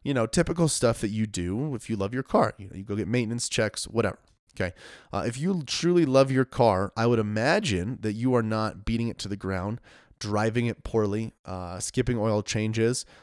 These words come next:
uh, skipping brake pad replacements. You're, you're taking care of your car because you love that car, okay? Um, so that's just an analogy for you. Same thing goes to your body.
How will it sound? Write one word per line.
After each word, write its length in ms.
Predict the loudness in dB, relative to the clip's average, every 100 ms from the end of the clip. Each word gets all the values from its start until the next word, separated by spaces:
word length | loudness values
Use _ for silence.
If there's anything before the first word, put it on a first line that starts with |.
| _ -4
uh, 580 | -2 -2 -6 -12 -10
skipping 380 | -8 -4 -2 -4
brake 320 | 0 0 0
pad 200 | 0 0
replacements. 460 | -2 -2 -2 -2 -4
You're, 140 | -2
you're 180 | 2 2
taking 500 | 2 2 0 0 -6
care 500 | -6 -2 4 4 4 0
of 300 | -2 -2 -4
your 320 | -4 -4 -4
car 460 | 0 6 6 6 -2
because 420 | -8 -4 -4 -4
you 140 | -6
love 480 | -6 0 2 2 -2
that 240 | -8 -8
car, 320 | -10 -10 -10 _ _ _ -18
okay? 320 | -6 -4 -4 -6 -18 -18 -18 -20 0
Um, 400 | 4 4 2 -6 _ _ _ _ _ _ _ _ _ -14 -8
so 360 | 4 6 6 0
that's 280 | 0 0 0
just 140 | -2
an 60 | 0
analogy 640 | 0 2 2 0 0 -6
for 380 | -6 -4 0 0
you. 140 | 0 -6
Same 300 | -4 -2 0
thing 200 | -2 0
goes 280 | 0 -2 -4
to 120 | -8
your 100 | 0
body. 360 | 4 4 2